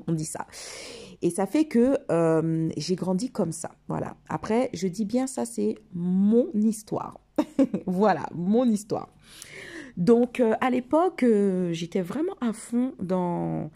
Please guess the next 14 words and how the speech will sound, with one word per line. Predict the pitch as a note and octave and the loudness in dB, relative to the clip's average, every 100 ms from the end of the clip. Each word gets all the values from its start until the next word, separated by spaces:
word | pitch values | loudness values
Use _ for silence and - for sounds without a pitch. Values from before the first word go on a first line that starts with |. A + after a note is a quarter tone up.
| - - | -18 -6
ma | E3+ | -4
pratique, | E3+ G3+ F#3 - G#3 - | -2 -4 -6 -10 -12 -4
euh, | E3 D3+ - - - - - - | -4 -4 -8 -8 -4 -4 -4 -6
à | F3 | -4
l'église | F3 D#3 E3+ | -4 -4 -10
catholique. | - E3 E3+ D#3+ D#3 G3 A3+ A#3+ A#3 G3+ | -6 -6 -4 -6 -2 0 2 2 0 0
Euh, | E3+ D#3+ D#3 D#3+ - - - - | 0 0 -2 -4 -14 -20 -18 -6
voilà, | D#3 D#3+ E3 F#3 G3+ G3+ F#3+ | -2 0 0 0 0 0 2
euh, | D#3+ D3+ D3+ D3+ D3+ D3+ D3 - - - | 2 2 0 -2 -4 -4 -8 -12 -20 -14
je, | E3+ D3+ E3 | -12 -4 -2
je, | D#3 D#3+ D#3 | -2 0 -2
je, | D3+ D#3 D3+ D3 C#3+ C#3+ C3+ - | -2 -4 -2 -2 -4 -4 -6 -8
je, | D3+ - D3+ - D3 | -10 -8 -8 -6 -10
je, | - - | -12 -10